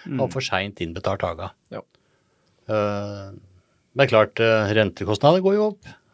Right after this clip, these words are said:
Speaker 2: og da kan det
Speaker 1: Ja,
Speaker 2: jo
Speaker 1: ja.
Speaker 2: bli dyrt, ja, å være for sent ute.
Speaker 1: Greit å være
Speaker 2: Så
Speaker 1: glad.
Speaker 2: bare påpeker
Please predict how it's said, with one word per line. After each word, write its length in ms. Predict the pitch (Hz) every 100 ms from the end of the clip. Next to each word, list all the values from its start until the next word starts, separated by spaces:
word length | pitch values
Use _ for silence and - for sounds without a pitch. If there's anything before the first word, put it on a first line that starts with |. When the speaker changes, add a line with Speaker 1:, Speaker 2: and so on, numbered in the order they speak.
| 180
Speaker 2:
og 80 | 156
da 200 | - 180
kan 200 | 156 147
det 100 | 143
Speaker 1:
Ja, 60 |
Speaker 2:
jo 60 | 202
Speaker 1:
ja. 40 | 156
Speaker 2:
bli 160 | 147 135
dyrt, 280 | 127 165 190
ja, 60 |
å 200 | - 208
være 240 | 170 139 139
for 120 | 135
sent 220 | 127 113
ute. 260 | 113 104 170 180 - _ -
Speaker 1:
Greit 240 | 104 92 -
å 80 |
være 120 | 143 170
Speaker 2:
Så 100 | 147
Speaker 1:
glad. 20 |
Speaker 2:
bare 320 | 139 143 143
påpeker 640 | 135 135 139 135 - 170